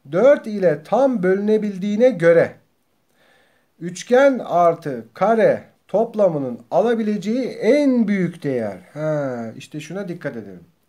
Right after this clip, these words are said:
Şimdi, e, bize dört ile tam bölünmesi için son iki basamak lazım. Yani biz aslında üçgenin yerine, e, dokuzu koyabiliriz. Orada büyük sa-, sayıyı koyabiliriz. Yani çünkü büyük değer istiyoruz ya.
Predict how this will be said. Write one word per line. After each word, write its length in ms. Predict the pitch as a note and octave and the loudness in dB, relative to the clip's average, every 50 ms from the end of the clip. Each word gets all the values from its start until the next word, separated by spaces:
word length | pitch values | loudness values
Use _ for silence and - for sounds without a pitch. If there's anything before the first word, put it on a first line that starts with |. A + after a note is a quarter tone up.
| _ _ _ _ _ _ _ _ _ | _ _ _ _ _ _ _ _ _
Şimdi, 420 | _ - B3+ C4 C4 C4 B3 G#3+ - _ _ _ _ _ _ _ - | _ -10 -8 -4 -2 -2 -2 -4 -6 _ _ _ _ _ _ _ -12
e, 240 | C#3+ D3+ D#3 D#3 E3+ | -8 -8 -8 -6 -6
bize 360 | G#3+ G#3 A#3+ D4+ D4+ C4+ - - _ D3+ | -4 -2 0 0 -2 -2 -4 -10 _ 0
dört 280 | D#3 F3+ A#3 C4+ C4+ - | 2 4 4 4 2 0
ile 220 | C4+ C#4 B3 B3 | 0 0 0 2
tam 280 | - G#3+ A#3 B3+ B3 A#3 | 0 -2 0 0 0 0
bölünmesi 500 | B3+ B3+ C4 C4+ C4+ C#4+ C#4 C#4 C#4 C#4+ | -2 0 0 0 0 0 -2 -2 -4 -4
için 280 | C#4 - A3 F#3 D#3 | -4 -4 -6 -8 -8
son 300 | D#3 - - C4+ C#4+ D4 | -10 -4 0 0 2 2
iki 240 | C#4 C4+ - C#4 C4 | 0 -2 -2 -2 0
basamak 520 | A#3+ A#3 A3+ - A3+ A3+ A#3+ A#3+ A#3 A3+ | 0 0 0 0 0 2 2 0 0 -2
lazım. 340 | F3+ D3+ B2+ A#2 A2 A#2 B2+ | -4 -4 -4 -4 -8 -10 -6
Yani 320 | E3 A3 C4 C#4 C4 A3+ G3+ | 0 2 2 2 2 2 -2
biz 120 | A#3+ A#3 | 0 0
aslında 340 | C4 C4 B3 B3+ A3+ G#3 E3+ | 2 0 0 -2 -4 -6 -6
üçgenin 520 | G3 A#3+ A3+ - - C4+ C4 A#3+ A3 F3+ | -6 -8 -8 -8 -8 -6 -4 -4 -4 -4
yerine, 460 | F3+ G#3 B3 A#3+ F#3+ D3 D3+ G3 A#3 - _ _ _ _ _ _ _ _ _ _ _ | -2 -4 -4 -4 -4 -6 -6 -8 -10 -12 _ _ _ _ _ _ _ _ _ _ _
e, 260 | C3+ D3 D3 D3+ D3+ | -10 -8 -8 -6 -4
dokuzu 380 | F#3+ A#3 B3 A#3+ C#4+ B3 D4+ D4+ | -4 -4 -2 -2 -4 -4 -4 -2
koyabiliriz. 760 | - C4+ B3+ A#3+ A#3+ A3 A3 G3 - A2 G#2 - - - _ _ _ _ _ | 0 2 2 2 2 0 -2 -4 -6 -6 -12 -16 -20 -20 _ _ _ _ _
Orada 360 | - F#3+ G3+ G#3 F#3+ G#3 F#3 F3 | -6 -6 -6 -4 -4 -6 -4 -2
büyük 200 | G3 A#3 A#3+ A#3+ | -2 -2 -4 -4
sa-, 240 | - - - E3 D#3 | -8 -14 -12 -14 -14
sayıyı 420 | D3 - - D3+ D3+ D#3+ G#3+ A#3+ - | -12 -10 -8 -6 -6 -6 -8 -10 -10
koyabiliriz. 600 | - E3+ E3+ D#3+ D#3+ D#3 D3 C#3+ C3+ A#2+ A2 G#2+ | -8 -8 -6 -6 -6 -6 -8 -8 -10 -12 -12 -10
Yani 220 | C#3 D#3+ D3+ D3+ D3+ | -6 -6 -6 -6 -8
çünkü 300 | - - E3+ D#3+ E3 D3+ | -10 -12 -12 -10 -8 -6
büyük 260 | D#3+ F#3 G#3 G#3 - | -4 -4 -4 -4 -2
değer 220 | G3+ G3 G3 G3+ | 2 4 4 4
istiyoruz 540 | F#3 F3 F3 - - G#3+ A3+ C4+ D4+ C4+ G3+ | 2 0 -10 -12 -8 -6 -4 -4 -4 -4 -6
ya. 100 | D3+ G#2+ | -8 -10